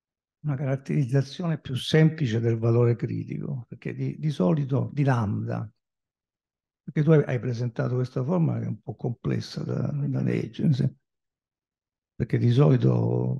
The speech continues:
vabbè, nel caso non min field gain, primo, secondo ordine, lambda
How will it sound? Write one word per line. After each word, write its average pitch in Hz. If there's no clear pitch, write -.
vabbè, 110
nel 117
caso 120
non 127
min 127
field 123
gain, 131
primo, 139
secondo 123
ordine, 120
lambda 123